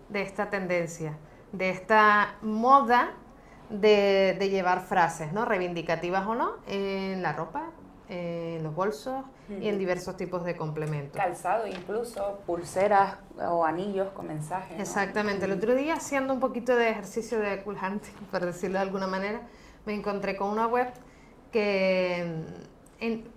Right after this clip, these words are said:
Speaker 1: a través de la cual se venden bisutería, eh, que comprende pulseras sobre todo y colgantes hechos con aluminio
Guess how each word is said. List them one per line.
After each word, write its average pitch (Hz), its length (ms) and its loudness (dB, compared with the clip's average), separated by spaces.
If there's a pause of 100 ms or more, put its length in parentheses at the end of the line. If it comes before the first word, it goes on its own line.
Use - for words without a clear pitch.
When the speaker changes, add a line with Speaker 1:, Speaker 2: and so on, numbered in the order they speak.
(100)
Speaker 1:
a 220 120 4
través 214 260 2
de 254 80 2
la 262 160 4
cual 240 280 4
se 202 220 -2
venden 170 600 -2 (360)
bisutería, 202 640 -4 (1500)
eh, 190 420 -2
que 190 100 -2
comprende 185 560 -2
pulseras 185 760 0
sobre 185 240 0
todo 175 300 0
y 160 60 -4
colgantes 202 580 2 (160)
hechos 208 580 -4 (440)
con 214 200 4
aluminio 294 580 2